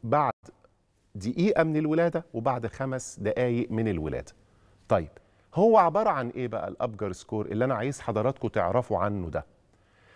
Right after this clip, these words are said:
هو عبارة عن تقييم خمس جوانب رئيسية عن المولود. بنقيم خمس حاجات خاصة بالمولود،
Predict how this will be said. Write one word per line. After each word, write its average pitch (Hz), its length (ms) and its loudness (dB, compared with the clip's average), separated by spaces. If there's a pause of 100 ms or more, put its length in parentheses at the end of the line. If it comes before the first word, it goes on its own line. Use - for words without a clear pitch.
(120)
هو 170 140 6
عبارة 202 380 4
عن 156 260 -2
تقييم 160 600 -2
خمس 170 540 0
جوانب 139 540 0 (140)
رئيسية 160 720 2
عن 147 340 0
المولود. 92 600 -2 (760)
بنقيم 123 580 2
خمس 175 380 -2
حاجات 123 440 -4
خاصة - 440 -2
بالمولود، 95 600 -6